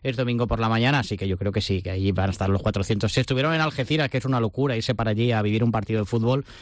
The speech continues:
estoy convencido que van a estar en Yecla y luego es que la gente tiene ganas, ¿no? Yo una de las cosas que más, eh,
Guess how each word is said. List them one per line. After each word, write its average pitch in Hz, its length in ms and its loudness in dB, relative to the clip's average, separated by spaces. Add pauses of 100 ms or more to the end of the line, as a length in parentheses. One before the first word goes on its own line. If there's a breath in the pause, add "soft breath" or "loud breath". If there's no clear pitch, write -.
(160 loud breath)
estoy 127 220 0
convencido 139 420 0
que 147 60 -2
van 147 120 2
a 139 40 0
estar 127 180 -2
en 110 100 0
Yecla 131 380 0
y 110 40 0
luego 117 300 0
es 127 100 -2
que 139 120 -2
la 127 80 0
gente 139 200 -4
tiene 156 200 -2
ganas, 139 280 0
¿no? 151 200 0
Yo 143 120 2
una 180 140 2
de 175 80 0
las 156 140 -2
cosas 170 280 -2
que 156 140 0
más, 147 320 0
eh, 135 340 0